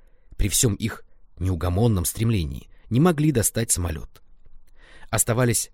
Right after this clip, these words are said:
только две нерешённых проблемы: взлёт и посадка. Несмотря на сверхбыстрый вертикальный подъём, пассажирам часто приходилось по часу ждать, пока образуется ветровое окно.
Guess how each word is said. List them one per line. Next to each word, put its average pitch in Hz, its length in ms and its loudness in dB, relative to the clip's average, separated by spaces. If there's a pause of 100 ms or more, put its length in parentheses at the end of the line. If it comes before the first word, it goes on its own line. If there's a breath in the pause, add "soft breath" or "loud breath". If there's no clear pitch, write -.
только 98 280 -2
две 90 180 -2
нерешённых 110 640 0
проблемы: 92 480 -2 (220)
взлёт 101 380 2
и - 60 -8
посадка. - 560 -4 (500 soft breath)
Несмотря 139 440 2
на 147 100 2
сверхбыстрый 123 680 0
вертикальный 95 580 -2
подъём, 113 480 -2 (400 soft breath)
пассажирам 113 520 2
часто - 300 0
приходилось 127 500 -2
по 107 140 0
часу 120 340 -2
ждать, 110 360 -2
пока 107 240 -4
образуется 92 540 -2
ветровое 95 400 -2
окно. 87 400 -6